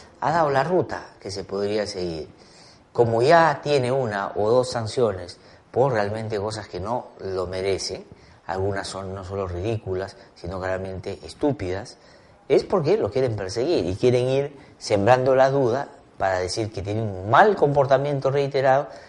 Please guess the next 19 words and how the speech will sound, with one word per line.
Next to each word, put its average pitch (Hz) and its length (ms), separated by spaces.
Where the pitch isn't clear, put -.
y 117 80
después 101 340
suspenderlo. 90 800
Eso 135 220
es 107 80
lo 95 120
que 82 160
quieren 90 360
y - 80
para 92 260
eso 90 180
están 95 300
trabajando. 85 640
Y 117 100
siempre 285 400
habrá 196 580
un 160 140
hermanito 147 920
mayor, 170 640